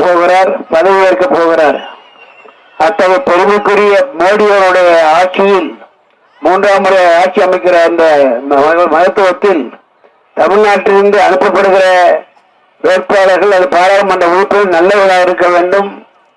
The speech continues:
ஊழல் செய்யாதவர்களாக இருக்க வேண்டும், நாட்டு மக்களுக்கு சேவை செய்கிற எண்ணத்தோடு அது செய்ய வேண்டும். அந்த வகையில நல்லதொரு பாராளுமன்ற உறுப்பினரை தேர்ந்தெடுக்க வேண்டும் என்று அன்புடன் கேட்டுக்கொள்கிறேன்.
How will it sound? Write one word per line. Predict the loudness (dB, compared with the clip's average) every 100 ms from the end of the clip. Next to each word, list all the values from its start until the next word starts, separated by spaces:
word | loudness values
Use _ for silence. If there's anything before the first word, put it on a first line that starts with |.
| _ _ _ _ _
ஊழல் | -2 0 0 2
செய்யாதவர்களாக | 2 2 2 2 0
இருக்க | 0 0 0
வேண்டும், | 0 -2 -4 -10 -20 -20 _ _ -20 _ _ -6
நாட்டு | -2 -2 -2 0
மக்களுக்கு | 0 0 -2 0
சேவை | 0 0 2
செய்கிற | 2 2 0
எண்ணத்தோடு | -2 -2 0 0 0 2 2 0 0
அது | -2 0
செய்ய | 0 2 2
வேண்டும். | 0 0 -2 -4 -14 _ _ _ _ _ _ -4
அந்த | 0 0
வகையில | 2 2 2 0 -2 -8 _ _ _ -8
நல்லதொரு | -2 0 0 0 0 0
பாராளுமன்ற | 0 0 0 0 -2 0
உறுப்பினரை | -2 0 0 2 0 0
தேர்ந்தெடுக்க | 0 2 0 0 0
வேண்டும் | 0 0 0
என்று | 0 0
அன்புடன் | 0 0 0 0
கேட்டுக்கொள்கிறேன். | 0 0 0 0 2 2 2